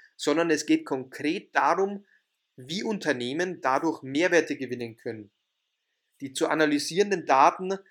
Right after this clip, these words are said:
liegen dabei oft in sehr unterschiedlichen Strukturen vor. Man unterscheidet zum Beispiel strukturierte, unstrukturierte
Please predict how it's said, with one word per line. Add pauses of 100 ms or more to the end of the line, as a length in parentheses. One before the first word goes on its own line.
(140)
liegen
dabei
oft
in
sehr
unterschiedlichen
Strukturen
vor. (760)
Man
unterscheidet
zum
Beispiel
strukturierte, (180)
unstrukturierte